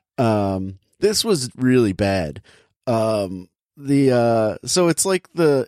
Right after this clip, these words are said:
it's basically take the movie Batman Begins,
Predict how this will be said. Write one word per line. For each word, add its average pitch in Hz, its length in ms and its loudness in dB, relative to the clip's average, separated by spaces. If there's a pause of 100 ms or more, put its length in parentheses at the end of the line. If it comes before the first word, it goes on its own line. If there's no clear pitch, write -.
it's - 320 -4 (220)
basically 117 680 0 (380)
take 190 240 -2
the 196 80 -4
movie 175 380 2
Batman 143 640 2
Begins, 123 720 0